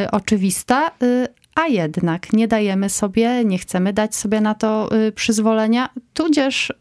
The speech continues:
no cóż, ten cały świat internetowy, y, social mediów, no, y,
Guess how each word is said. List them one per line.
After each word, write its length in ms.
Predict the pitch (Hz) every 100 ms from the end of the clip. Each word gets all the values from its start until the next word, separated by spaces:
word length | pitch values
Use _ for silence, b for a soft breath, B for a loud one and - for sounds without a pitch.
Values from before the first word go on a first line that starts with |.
| _
no 140 | 247 240
cóż, 300 | 156 156 -
ten 220 | 208 202
cały 280 | 202 196 190
świat 480 | - - 196 190 - 214
internetowy, 960 | 202 190 185 190 185 180 175 196 220 - 196 185 185 185 190 185
y, 40 |
social 440 | - 185 - 190
mediów, 460 | 190 180 185 208 -
no, 320 | 196 190 202 - 190
y, 160 | -